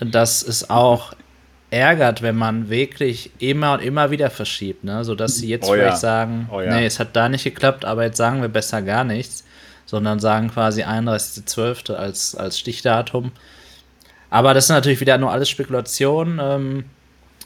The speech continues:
Speaker 1: ich glaube aber, äh, Lone Echo zwei, äh, wird nicht ohne Grund verschoben, ne? Seien es jetzt Bugs oder vielleicht noch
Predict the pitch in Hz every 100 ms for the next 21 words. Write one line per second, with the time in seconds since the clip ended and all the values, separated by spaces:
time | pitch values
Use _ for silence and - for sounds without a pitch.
0 | - - - 123 156 147 139 143 139 135
1 | - 127 131 131 143 131 - 135 - -
2 | 123 127 131 127 - 120 120 120 120 117
3 | 107 110 117 135 131 123 127 - 123 135
4 | 127 123 131 - 95 - 90 87 85 85
5 | 139 156 78 73 123 123 135 131 107 -
6 | 123 175 185 - 143 131 131 - 135 131
7 | - 131 -